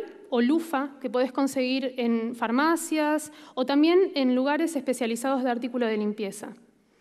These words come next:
En segundo lugar, un paño o un repasador que no necesita ser comprado, puede ser una toalla vieja o una sábana.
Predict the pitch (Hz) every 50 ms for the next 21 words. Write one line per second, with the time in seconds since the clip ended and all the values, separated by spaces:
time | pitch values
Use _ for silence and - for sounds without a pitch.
0 | _ _ _ _ _ _ - _ _ _ _ _ _ _ _ _ _ _ _ -
1 | 247 240 277 269 294 311 320 330 330 294 277 285 302 320 330 311 285 262 277 285
2 | 285 302 320 320 320 320 330 311 262 254 254 254 - 262 247 247 214 208 - 233
3 | 226 247 285 320 302 294 254 254 269 277 277 262 247 285 269 269 247 233 - 262
4 | 254 254 240 233 233 233 294 311 320 330 311 - - 254 247 240 240 240 - 262
5 | 262 247 240 220 208 220 247 233 247 269 240 - - 285 262 254 240 240 262 294
6 | 294 285 - - 294 254 233 226 233 233 220 226 233 - 262 262 269 269 262 269
7 | 311 370